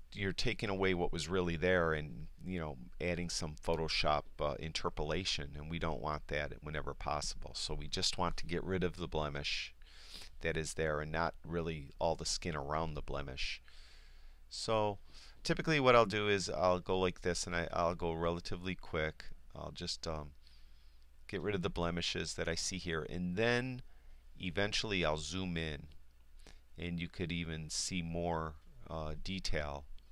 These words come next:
of blemishes and stuff like that. And to zoom in, I hit Command or Control plus a couple times,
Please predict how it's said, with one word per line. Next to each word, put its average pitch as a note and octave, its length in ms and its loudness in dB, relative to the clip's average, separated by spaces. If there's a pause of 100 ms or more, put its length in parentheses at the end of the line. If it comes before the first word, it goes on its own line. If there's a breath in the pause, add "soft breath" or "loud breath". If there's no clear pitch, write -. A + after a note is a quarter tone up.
(260)
of D#2+ 220 -4 (140)
blemishes E2 880 0
and D2+ 160 -6
stuff - 380 -2
like D2+ 160 -2
that. D#2 260 2
And D#2 140 -6
to E2+ 60 -2
zoom F#2 300 2
in, F#2 260 6 (420 loud breath)
I E2+ 80 0
hit D#2 320 -4
Command F#2 480 4
or F#2 80 0
Control E2+ 580 -2
plus - 720 -2 (440 soft breath)
a - 80 -6
couple E2+ 320 0
times, D#2 600 -4